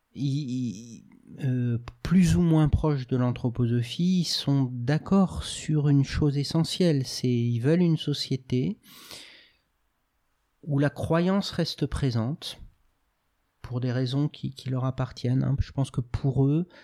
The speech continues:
aucune société ne peut tenir sans croyance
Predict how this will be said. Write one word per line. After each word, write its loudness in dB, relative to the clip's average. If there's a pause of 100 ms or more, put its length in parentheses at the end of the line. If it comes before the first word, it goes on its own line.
(200)
aucune 2
société 0
ne 4
peut 0
tenir 2
sans -2
croyance -4